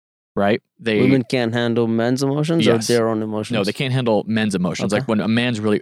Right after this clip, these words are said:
Speaker 1: open and honest about what he's feeling, women can't handle that and or they make it about themselves.
Speaker 2: Hmm.
Speaker 1: So I'm like, "Okay, I get that. I get that." In an, un-, un-, an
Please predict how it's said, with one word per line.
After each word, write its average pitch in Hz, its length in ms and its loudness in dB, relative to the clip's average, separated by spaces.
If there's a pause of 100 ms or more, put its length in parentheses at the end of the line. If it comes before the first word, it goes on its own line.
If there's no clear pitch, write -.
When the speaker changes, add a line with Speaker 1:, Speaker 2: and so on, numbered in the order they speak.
(120)
Speaker 1:
open 123 260 0
and 101 140 -2
honest 110 340 0
about 95 160 -2
what 87 120 -4
he's 101 180 -6
feeling, 101 460 -2 (420)
women 107 300 0
can't - 260 -8
handle 98 340 -2
that 90 240 -2
and 110 280 -2
or 98 200 -2
they 92 120 -2
make 92 220 -2
it 92 40 -4
about 87 240 -4
themselves. 80 480 -8 (1120)
Speaker 2:
Hmm. 139 80 2
Speaker 1:
So 104 160 -4
I'm 120 60 -2
like, 113 200 -4
"Okay, 139 240 0 (420)
I 135 60 -2
get 139 140 0
that. 117 160 -4 (160)
I 131 60 -2
get 139 120 0
that." - 160 0
In 127 240 0
an, 123 240 0
un-, 120 220 -2
un-, 110 280 0
an 123 160 2